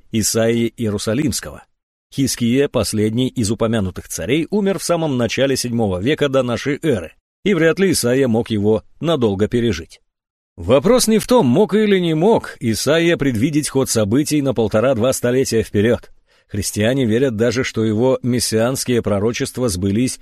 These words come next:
через семь с лишним веков. Вопрос скорее в том,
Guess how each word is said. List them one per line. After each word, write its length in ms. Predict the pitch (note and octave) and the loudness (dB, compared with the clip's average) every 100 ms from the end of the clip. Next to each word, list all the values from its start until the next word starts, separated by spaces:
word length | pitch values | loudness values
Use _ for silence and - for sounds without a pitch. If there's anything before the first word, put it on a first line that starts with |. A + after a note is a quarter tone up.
| - | -10
через 340 | - C3 A#2+ - | 0 2 2 0
семь 280 | C#3+ E3 | -2 0
с 80 | D3+ | 0
лишним 360 | C3+ D3 C#3+ B2+ | 0 0 0 0
веков. 440 | G#2+ B2 E3 - - - - - | 0 2 0 0 -12 -20 -20 -10
Вопрос 380 | - B2 F3 A#3+ | 2 2 4 2
скорее 340 | - G3+ F#3+ D#3+ | 4 4 4 4
в 80 | |
том, 240 | - C3+ | 4 2